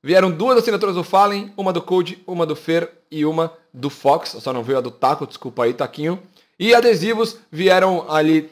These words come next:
dois adesivos repetidos da Astralis, porém um é holográfico, outro é foil. Um da Liquid, um da S K e um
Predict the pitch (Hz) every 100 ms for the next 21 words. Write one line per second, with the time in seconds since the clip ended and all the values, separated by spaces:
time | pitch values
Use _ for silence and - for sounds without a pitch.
0 | - 196 208 175 175 165 175 170 175 165
1 | 160 185 196 220 - 156 147 139 135 135
2 | 131 131 - 127 160 - 170 185 196 -
3 | _ _ 208 240 208 208 214 - - 180
4 | 170 - 156 147 - _ - 117 135